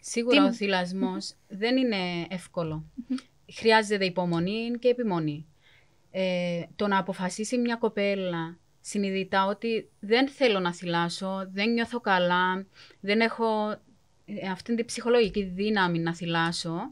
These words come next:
Speaker 1: ε, είναι απολύτως κατανοητό. Εμείς προσπαθούμε η κοπέλα να νιώθει καλά ψυχολογικά για να μπορεί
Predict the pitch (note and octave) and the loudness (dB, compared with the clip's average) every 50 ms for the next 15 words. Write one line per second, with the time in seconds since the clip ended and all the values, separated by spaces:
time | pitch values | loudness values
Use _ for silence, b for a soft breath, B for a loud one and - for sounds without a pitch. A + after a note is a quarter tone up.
0 | b b b b b b b b b b b - F#3+ F#3 F#3 F3+ F3+ F3+ F3+ F3+ | b b b b b b b b b b b -8 -6 -4 -4 -4 -4 -4 -4 -4
1 | F3+ F3+ F3+ F3+ - - - _ _ _ _ _ - G#3+ G#3+ A3+ B3 B3+ B3+ B3+ | -6 -6 -8 -10 -12 -14 -18 _ _ _ _ _ -4 -2 -2 0 0 -2 -4 -4
2 | B3+ A#3+ - - F#3+ F3 F#3+ F#3 G3+ A3 B3 B3 - - B3 B3 B3+ B3 B3+ B3+ | -6 -6 -6 -6 -2 0 0 0 2 0 0 0 0 -2 -2 0 0 0 2 2
3 | A#3+ - - F3 F3 E3+ E3+ F3 F3+ - b b b b b b G3 G3+ G#3 A3 | 0 0 0 0 0 0 0 -4 -6 -10 b b b b b b -2 -2 0 0
4 | A#3+ A#3+ - - - C4+ C#4+ - - - F#3+ F3+ F3+ - - - G3 G3 G3+ G3+ | 0 -2 -2 0 0 0 0 0 -2 -2 -2 -2 -2 -2 -6 -6 -4 -4 -4 -4
5 | G3+ G3+ G#3+ C4 D4+ F#4 - b b b b b b b b _ _ - G#3 - | -4 -4 -4 -4 -4 -6 -8 b b b b b b b b _ _ -10 -2 2
6 | - G3 F3+ F#3 G3+ G#3 G#3+ A3 A#3+ C#4 C4+ A#3+ G#3 G3 G3+ G#3 A3 - - C4 | 4 4 4 4 4 4 4 4 4 4 2 2 2 0 0 -2 -2 -4 -6 -4
7 | - A3+ G3+ F#3 F#3 F#3+ G3 G3 - - - F#3+ - F#3+ F3+ F3 F3 E3 E3+ E3 | 0 2 2 4 4 4 2 0 -2 -6 -10 -6 -4 -2 0 0 0 -2 -4 -6
8 | D#3+ - F3+ F3+ F#3+ A#3 C#4+ C#4 - G#3+ G#3 G3+ G3 F3 F3+ G#3 G#3+ A3 G#3 F#3 | -4 0 0 2 2 0 0 -2 -2 0 0 0 0 0 2 2 2 2 2 0
9 | E3+ - - | -2 -4 -10